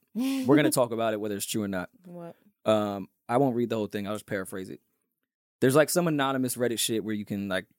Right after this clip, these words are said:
Speaker 1: say a bunch of stuff you'd never tell the world from anonymous accounts, and it's all fucking hysterical.
Speaker 2: Mm-hmm.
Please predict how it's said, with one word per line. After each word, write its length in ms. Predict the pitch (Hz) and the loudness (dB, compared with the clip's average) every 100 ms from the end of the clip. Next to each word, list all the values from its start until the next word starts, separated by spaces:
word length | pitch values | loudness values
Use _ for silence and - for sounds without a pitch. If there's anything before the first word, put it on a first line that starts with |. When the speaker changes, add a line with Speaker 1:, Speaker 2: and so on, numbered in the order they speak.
| _ | _
Speaker 1:
say 280 | - 131 113 | 0 4 4
a 60 | |
bunch 200 | 101 101 | 2 -4
of 60 | 101 | -6
stuff 240 | - 98 | -4 -4
you'd 100 | 104 | -6
never 220 | 98 95 92 | -8 -8 -6
tell 340 | 104 90 95 _ | -4 -6 -6 _
the 80 | 98 | -6
world 300 | 98 92 101 | -6 -6 -8
from 260 | 98 92 92 | -12 -10 -10
anonymous 360 | 92 92 101 | -10 -8 -8
accounts, 360 | 104 147 139 - | -2 0 0 -2
and 80 | 101 | -6
it's 80 | |
all 180 | - 104 | -4 -6
fucking 260 | - 107 92 | -6 -10 -8
hysterical. 380 | - - - _ _ - | -8 -10 -14 _ _ -20
Speaker 2:
Mm-hmm. 160 | 170 | -18